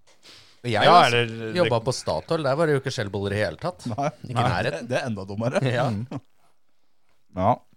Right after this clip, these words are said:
Speaker 2: Ja, nei, men det var
Speaker 3: Det
Speaker 2: ikke
Speaker 3: var
Speaker 2: noe
Speaker 3: ikke noe, var ikke noe utpreget drittsak på den her heller, altså.
Speaker 2: Nei, ja, akkurat skjellbolle er fin, den.
Speaker 1: Kommer fra Skjell Grenland, den her, bak til Holmestrandsområdet.
Speaker 3: Ja, det kan jeg nesten kjenne.
Speaker 2: <laughs>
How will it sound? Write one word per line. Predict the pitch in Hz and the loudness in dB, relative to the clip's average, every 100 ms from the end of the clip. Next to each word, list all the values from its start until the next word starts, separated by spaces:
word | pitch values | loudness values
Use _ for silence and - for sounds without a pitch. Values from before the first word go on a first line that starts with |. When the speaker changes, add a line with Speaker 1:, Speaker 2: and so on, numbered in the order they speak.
| - _ _ _ _ _ _ _ _ _ _ 104 | -20 _ _ _ _ _ _ _ _ _ _ -4
Speaker 2:
Ja, | 151 | -4
nei, | 156 | -2
men | 120 | -4
det | 110 | -4
var | 92 | -2
Speaker 3:
Det | 113 | 0
Speaker 2:
ikke | 240 | 0
Speaker 3:
var | |
Speaker 2:
noe | 226 | 0
Speaker 3:
ikke | 127 | -2
noe, | 127 | -4
var | 98 - | -4 -6
ikke | |
noe | 220 147 117 | -8 -6 -8
utpreget | - 107 107 110 | -6 -2 -2 -2
drittsak | 104 - 95 98 | -4 -4 -4 -4
på | |
den | 101 | -4
her | 95 95 | -4 -4
heller, | 127 190 | -6 -6
altså. | 101 101 | -6 -8
Speaker 2:
Nei, | 127 - - 92 | -12 -20 -14 -6
ja, | 101 110 _ - 104 | -6 -6 _ -10 -8
akkurat | 113 107 | -8 -8
skjellbolle | 87 90 117 120 | -10 -8 -4 -4
er | 101 | -4
fin, | 113 147 | -6 -8
den. | 120 - _ _ - | -10 -14 _ _ -12
Speaker 1:
Kommer | 95 95 104 | -6 -4 0
fra | 107 | -2
Skjell | 101 90 | -4 -8
Grenland, | 98 95 85 101 | -8 -6 -6 -8
den | 107 | -6
her, | 107 110 | -6 -6
bak | 92 87 - | -6 -10 -8
til | 95 92 90 87 | -6 -4 -4 -6
Holmestrandsområdet. | 87 80 82 80 82 87 90 92 135 - _ - _ _ _ _ _ _ _ - | -6 -8 -10 -12 -10 -10 -6 -6 -8 -12 _ -20 _ _ _ _ _ _ _ -20
Speaker 3:
Ja, | 95 98 | -14 -12
det | 98 | -10
kan | 117 | -8
jeg | 135 107 | -6 -6
nesten | 107 113 | -4 0
kjenne. | 113 92 127 - - | 0 -2 -6 -12 -12
Speaker 2:
<laughs> | - | -12